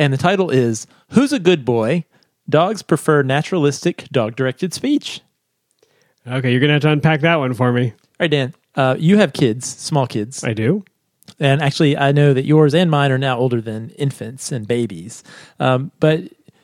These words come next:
Speaker 1: would you say you talked to your kids differently than you talked to me or your wife?
Speaker 2: Absolutely, because when I talk to you, I don't refer to myself in the third person.
Speaker 1: <laughs> "Daddy said, 'Get in bed.'" <laughs> Is that what you mean?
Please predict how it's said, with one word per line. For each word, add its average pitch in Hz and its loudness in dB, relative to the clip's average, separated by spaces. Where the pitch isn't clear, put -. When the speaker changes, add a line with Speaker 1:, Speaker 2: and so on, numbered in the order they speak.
Speaker 1:
would 175 6
you 226 2
say 233 2
you 175 4
talked - -4
to 156 0
your 123 0
kids 123 2
differently 139 2
than 123 -2
you 113 -6
talked 131 -2
to 113 0
me 143 4
or 120 2
your 117 -4
wife? 113 -4
Speaker 2:
Absolutely, 143 0
because 131 0
when 135 -2
I 127 0
talk 139 0
to 147 0
you, 135 2
I 123 0
don't 131 0
refer 143 0
to 139 0
myself 127 0
in 123 -4
the 117 -2
third 123 -2
person. 147 0
Speaker 1:
<laughs> - -16
"Daddy 170 0
said, 143 0
'Get 160 0
in 151 0
bed.'" 139 4
<laughs> - -2
Is 190 0
that 175 2
what 156 -4
you 226 4
mean? 165 2